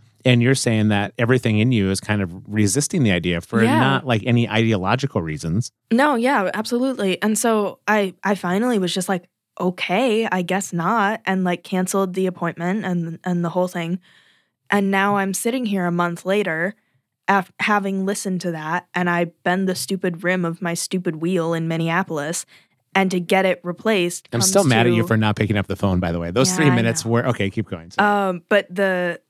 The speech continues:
Speaker 2: the total cost that I ended up having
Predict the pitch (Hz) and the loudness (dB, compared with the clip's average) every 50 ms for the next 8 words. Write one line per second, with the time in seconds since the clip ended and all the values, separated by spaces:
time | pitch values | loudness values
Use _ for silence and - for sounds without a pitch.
0 | _ 180 175 190 180 180 - _ _ _ _ _ _ _ _ _ - - 220 208 | _ -4 -2 -2 -2 -2 -6 _ _ _ _ _ _ _ _ _ -6 -2 0 0
1 | 202 196 185 - - - 202 220 233 196 185 - - 185 175 - - 170 175 175 | 2 0 -2 -2 -4 -4 -2 0 0 -2 -2 -4 -4 -6 -6 -4 -4 -4 -2 -2
2 | 175 175 175 170 160 165 170 170 165 170 165 160 165 - | -2 -2 -2 -2 -4 -4 -6 -6 -6 -6 -8 -8 -10 -10